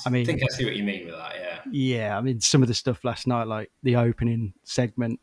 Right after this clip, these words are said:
Speaker 1: and all that, I don't know, it, it's a bit awkward for me.
Speaker 2: Yeah, the, I, it's a bit weird 'cause, like,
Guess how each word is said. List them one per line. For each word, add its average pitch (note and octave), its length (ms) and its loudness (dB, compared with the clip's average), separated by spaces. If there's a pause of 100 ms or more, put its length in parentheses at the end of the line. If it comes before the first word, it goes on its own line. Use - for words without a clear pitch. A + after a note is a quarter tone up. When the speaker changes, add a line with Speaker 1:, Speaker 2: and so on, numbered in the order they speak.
Speaker 1:
and B2+ 100 0
all A2+ 140 -2
that, A#2 240 -2 (120)
I B2+ 60 -6
don't A#2 140 -2
know, A2+ 220 -2 (260)
it, A2 180 -10 (180)
it's A#2+ 140 -12
a - 360 -20
bit A2 220 -2 (200)
awkward A#2 420 -6
for A#2 120 -8
me. A#2 300 -6 (460)
Speaker 2:
Yeah, D3+ 600 0
the, C#3 140 -2
I, C#3+ 220 -4 (1200)
it's C3+ 260 -6
a C3+ 40 -10
bit F#3+ 180 -2
weird C#3 300 0
'cause, B2 220 -6
like, A#2+ 240 0